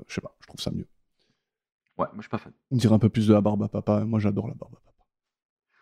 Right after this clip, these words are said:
Speaker 2: Non, mais ou alors, tu vois, des cheveux lisses. Juste, moi, j'aime bien des cheveux lisses.
Speaker 1: Ouais, non,
Speaker 2: Bien
Speaker 1: c'est clair,
Speaker 2: droits, là,
Speaker 1: c'est
Speaker 2: bien,
Speaker 1: vrai.
Speaker 2: bien rideau.
Speaker 1: Mm.
Speaker 2: J'aime bien, je trouve ça joli.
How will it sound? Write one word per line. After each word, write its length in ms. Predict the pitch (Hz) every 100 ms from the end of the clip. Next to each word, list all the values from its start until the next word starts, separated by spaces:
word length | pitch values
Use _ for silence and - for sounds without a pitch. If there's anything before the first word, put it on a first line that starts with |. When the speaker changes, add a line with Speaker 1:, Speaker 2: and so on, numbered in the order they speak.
| _
Speaker 2:
Non, 60 | 170
mais 60 |
ou 120 | 117 120
alors, 160 | 147
tu 80 | -
vois, 100 | 160
des 100 | 110
cheveux 280 | 104 101 110
lisses. 260 | 104 127 -
Juste, 200 | - 107
moi, 80 | 113
j'aime 140 | 98
bien 140 | 95 120
des 80 |
cheveux 220 | 87 - 92
lisses. 100 | 95
Speaker 1:
Ouais, 140 | 156
non, 120 | 170 107
Speaker 2:
Bien 40 |
Speaker 1:
c'est 140 | - -
clair, 140 | -
Speaker 2:
droits, 100 | 95
là, 0 |
Speaker 1:
c'est 120 | -
Speaker 2:
bien, 100 | 107
Speaker 1:
vrai. 100 | 101 180
Speaker 2:
bien 100 | 104
rideau. 320 | 98 98 90 - -
Speaker 1:
Mm. 160 | 110 - _
Speaker 2:
J'aime 100 | _
bien, 100 | 90 _
je 40 |
trouve 80 | _
ça 60 | _
joli. 140 | 90